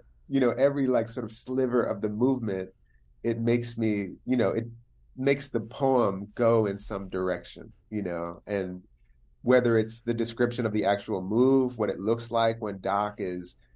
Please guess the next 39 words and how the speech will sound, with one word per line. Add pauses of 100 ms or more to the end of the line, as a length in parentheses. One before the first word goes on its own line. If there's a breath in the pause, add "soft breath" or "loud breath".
(140)
at
the
end
of
the
move
and
it
looks
almost
like
he's
swimming
or
almost
like
he's
crawling, (100)
and
that
gets
us
to
the
ocean. (600 soft breath)
Or
when
Kareem,
who's
playing
defense,
looks
like, (400 soft breath)
you
know,
looks
like
a
tree,